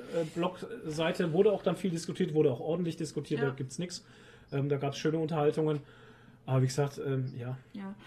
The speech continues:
Speaker 1: Dass
Speaker 2: Also
Speaker 1: man
Speaker 2: wie
Speaker 1: sie
Speaker 2: gesagt,
Speaker 1: dann persönlich beleidigen muss, nur
Speaker 2: nein,
Speaker 1: weil man nicht
Speaker 2: überhaupt
Speaker 1: selber
Speaker 2: nicht.
Speaker 1: Meinung ist,
Speaker 2: Also
Speaker 1: also
Speaker 2: ich
Speaker 1: das finde
Speaker 2: es
Speaker 1: ich,
Speaker 2: gibt halt
Speaker 1: also
Speaker 2: einfach,
Speaker 1: völlig
Speaker 2: also
Speaker 1: daneben.
Speaker 2: ich kann ihre Perspektive nachvollziehen.
Speaker 1: Ja, sicher.
Speaker 2: Und ich finde halt,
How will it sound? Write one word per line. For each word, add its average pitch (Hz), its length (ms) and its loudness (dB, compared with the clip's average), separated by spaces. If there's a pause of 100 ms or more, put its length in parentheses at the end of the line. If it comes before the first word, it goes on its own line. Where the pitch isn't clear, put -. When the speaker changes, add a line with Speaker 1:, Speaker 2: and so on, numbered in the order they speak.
(120)
Speaker 1:
Dass 147 120 2
Speaker 2:
Also - 80 4
Speaker 1:
man 156 80 8
Speaker 2:
wie 139 40 6
Speaker 1:
sie 135 80 4
Speaker 2:
gesagt, 202 160 12
Speaker 1:
dann - 60 4
persönlich 180 400 6
beleidigen 156 440 6
muss, 165 200 4
nur 170 80 6
Speaker 2:
nein, 160 80 8
Speaker 1:
weil 156 100 6
man 156 80 4
nicht 156 40 4
Speaker 2:
überhaupt 156 140 4
Speaker 1:
selber 151 200 8
Speaker 2:
nicht. 147 60 4
Speaker 1:
Meinung 156 280 4
ist, 143 140 4
Speaker 2:
Also 147 180 6
Speaker 1:
also - 20 -
Speaker 2:
ich 143 120 4
Speaker 1:
das - 40 -6
finde 139 220 2
Speaker 2:
es 254 60 -2
Speaker 1:
ich, - 60 -6
Speaker 2:
gibt 294 200 -8
halt 269 140 -2
Speaker 1:
also 254 140 -2
Speaker 2:
einfach, 262 180 -4
Speaker 1:
völlig 131 240 -2
Speaker 2:
also 143 120 0
Speaker 1:
daneben. 127 100 0
Speaker 2:
ich 131 100 -6
kann 262 240 -6
ihre 254 180 -2
Perspektive 214 680 -8
nachvollziehen. 302 1000 -2
Speaker 1:
Ja, 214 160 4
sicher. 165 420 0
Speaker 2:
Und 165 160 0
ich - 140 -6
finde 247 300 2
halt, 233 240 2